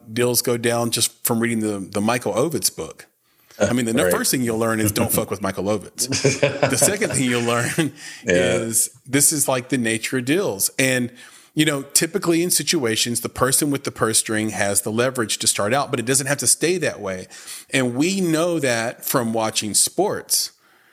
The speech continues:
Speaker 1: We know that an athlete that has the promise of turning a franchise around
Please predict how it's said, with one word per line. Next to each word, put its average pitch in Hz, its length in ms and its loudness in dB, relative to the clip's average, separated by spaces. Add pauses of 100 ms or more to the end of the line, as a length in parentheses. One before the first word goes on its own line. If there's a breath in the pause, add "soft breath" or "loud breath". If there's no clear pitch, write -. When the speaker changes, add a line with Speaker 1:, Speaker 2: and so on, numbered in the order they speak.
(200 soft breath)
Speaker 1:
We 131 160 2
know 143 160 0
that 123 180 0
an 107 160 -6
athlete 131 480 0
that 113 140 -2
has 117 540 2
the 123 180 -2
promise 131 560 0
of 120 120 -6
turning 123 300 0
a 127 80 -2
franchise 127 640 0
around 165 420 0